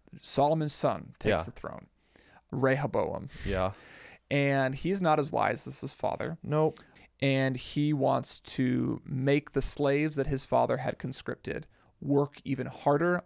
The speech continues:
Speaker 1: under worse conditions.
Speaker 2: Right.
Speaker 1: And there is a revolt. And Jeroboam, a
Speaker 2: Mm-hmm.
Speaker 1: man from Egypt, uh, comes to undo the slavery of Israel.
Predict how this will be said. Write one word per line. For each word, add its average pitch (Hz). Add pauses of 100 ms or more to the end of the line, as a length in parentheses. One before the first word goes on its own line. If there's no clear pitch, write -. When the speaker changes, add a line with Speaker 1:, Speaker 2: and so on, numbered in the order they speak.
Speaker 1:
under 131
worse 131
conditions. -
Speaker 2:
Right. 82 (600)
Speaker 1:
And 139
there 139
is 139
a 160
revolt. 180 (320)
And 135 (240)
Jeroboam, 131
a 101 (160)
Speaker 2:
Mm-hmm. 139
Speaker 1:
man 156
from 156
Egypt, - (460)
uh, 131
comes 160
to -
undo 151
the 147
slavery 139
of 120
Israel. 123